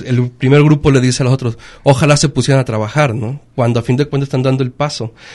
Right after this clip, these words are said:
para facilitarles el trabajo a ellos. Muy bien, ¿cuál es lo importante de ciencia básica? Lo importante de ciencia básica es que fundas o estableces las condiciones mínimas o con, o puedes encontrar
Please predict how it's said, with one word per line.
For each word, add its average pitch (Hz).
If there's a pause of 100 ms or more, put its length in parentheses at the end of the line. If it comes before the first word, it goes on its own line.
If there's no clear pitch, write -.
(120)
para 175
facilitarles 131
el 131
trabajo 110
a 110
ellos. 113 (240)
Muy 131
bien, 123
¿cuál 151
es 185
lo 190
importante 147
de 143
ciencia 120
básica? 113 (280)
Lo 135
importante 123
de 147
ciencia 143
básica 139
es 131
que 135
fundas 143
o 131
estableces 135
las 156 (300)
condiciones 135
mínimas 151
o 131
con, 127
o 120
puedes 170
encontrar 151